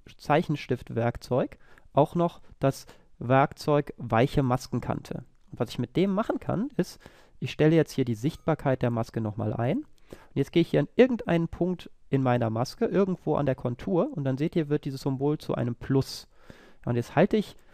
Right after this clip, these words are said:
die Maustaste gedrückt und ziehe die Maustaste. Und jetzt seht ihr, dass hier kriege ich so einen, äh, neuen Punkt, mit dem ich jetzt die Weichheit der Maskenkante bestimmen kann. Und ich kann jetzt zum Beispiel sagen, na, hier am unteren Ende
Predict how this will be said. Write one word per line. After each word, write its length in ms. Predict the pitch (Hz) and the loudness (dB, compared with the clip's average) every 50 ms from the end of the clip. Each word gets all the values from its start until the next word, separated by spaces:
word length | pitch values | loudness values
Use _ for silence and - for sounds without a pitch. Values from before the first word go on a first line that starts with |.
| - - - - | -20 -20 -14 -8
die 80 | - 127 | -2 2
Maustaste 420 | 135 139 151 - - 143 - - | 2 2 2 2 0 -4 -4 -2
gedrückt 440 | 123 120 107 123 135 214 - - - | -4 -2 0 2 2 2 0 0 -6
und 180 | - 135 131 - | -4 -4 -4 -4
ziehe 380 | - - - - 196 254 233 | -6 -12 -6 -4 0 2 2
die 100 | 175 127 | 2 2
Maustaste. 600 | 113 113 107 117 117 - - - 113 - - - 302 320 - _ - _ - - - - - - - | 0 0 0 0 -2 -2 -4 -6 -6 -4 -4 -4 -4 -4 -6 _ -20 _ -20 -20 -20 -20 -20 -16 -10
Und 120 | - 143 139 | -4 -2 -2
jetzt 140 | 131 - | -2 0
seht 200 | - 156 180 - | 2 0 2 4
ihr, 80 | 220 185 | 4 4
dass 200 | 160 151 - - | 4 4 0 -2
hier 440 | - - 165 175 214 240 285 330 - - - - - | -10 -8 0 2 4 4 4 0 -6 -10 -20 -20 -6
kriege 200 | - 165 160 170 | -6 -2 -2 -2
ich 80 | 165 | -4
so 160 | - - 151 143 | -2 0 0 0
einen, 540 | - 135 131 131 131 131 131 127 127 123 127 - - - - - - - - - - - - | 2 2 2 2 2 0 -2 -2 -4 -4 -6 -10 -20 -20 -20 -20 -20 -18 -20 -20 -20 -14 -6
äh, 340 | - 123 117 127 - - 113 - - - - - - - - - - - - | -4 -2 0 0 0 -2 -4 -6 -10 -18 -20 -20 -20 -20 -20 -20 -20 -12 -6
neuen 340 | 127 123 131 135 143 143 131 | -2 0 2 4 4 2 2
Punkt, 500 | - - - 185 208 294 - - - - | -2 -2 0 0 0 0 -4 -8 -6 -2
mit 160 | 160 151 - | -2 0 2
dem 140 | 156 147 156 | 2 0 2
ich 80 | - | 0
jetzt 180 | 156 143 - - | 0 -2 0 -2
die 160 | - 131 120 | -4 -2 2
Weichheit 460 | 127 123 131 196 - - 175 156 151 | 4 4 4 4 4 4 4 4 6
der 80 | - 139 | 4 2
Maskenkante 800 | 135 127 123 - - - 135 123 - 127 123 123 - 131 127 123 - - - - - - - - - | 4 2 0 -2 -4 -8 -8 -4 -2 -2 -4 -2 -2 -2 -4 -4 -6 -12 -18 -18 -18 -18 -18 -6 -4
bestimmen 460 | - 127 - - 127 120 113 110 110 | -4 -4 0 0 0 0 0 -2 -4
kann. 340 | - - 113 - - - - - - - - - - - - - - | -4 -6 -6 -6 -6 -10 -14 -16 -20 -20 -20 -20 -20 -20 -20 -20 -8
Und 120 | - 127 120 | -8 -6 -6
ich 60 | - | -2
kann 160 | - 151 170 | -2 0 0
jetzt 140 | 175 - - | 0 -2 -2
zum 80 | 151 | -2
Beispiel 240 | 135 127 - - 117 | -2 -2 -2 -2 0
sagen, 240 | 113 131 151 180 180 | 2 2 2 2 2
na, 80 | 160 139 | 2 2
hier 180 | 131 139 131 | 2 2 2
am 120 | 113 107 - - | 0 0 -2 -2
unteren 440 | - 202 240 - - 190 175 - - | 0 0 0 0 0 -2 -2 -2 0
Ende 420 | - 131 147 180 185 185 180 175 | 0 0 2 4 4 4 4 4